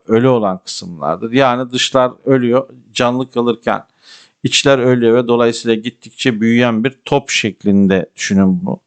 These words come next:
Bir kar topu gibi düşünebilirsiniz. Kar topları belli bir yükseklikten düşmeye başlayınca kocaman çığ haline geliyor ya. Bunlar da aynı şekilde gittikçe büyüyor ve büyük, e, mercan kayalıklarını ya da mercan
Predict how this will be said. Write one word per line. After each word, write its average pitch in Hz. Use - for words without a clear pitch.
Bir 123
kar 123
topu 120
gibi 113
düşünebilirsiniz. 98
Kar -
topları 113
belli 117
bir 117
yükseklikten 110
düşmeye 110
başlayınca 104
kocaman 104
çığ 113
haline 104
geliyor 185
ya. 92
Bunlar 143
da 131
aynı 123
şekilde 107
gittikçe 117
büyüyor 107
ve 123
büyük, 147
e, 107
mercan 127
kayalıklarını 104
ya 110
da 123
mercan 113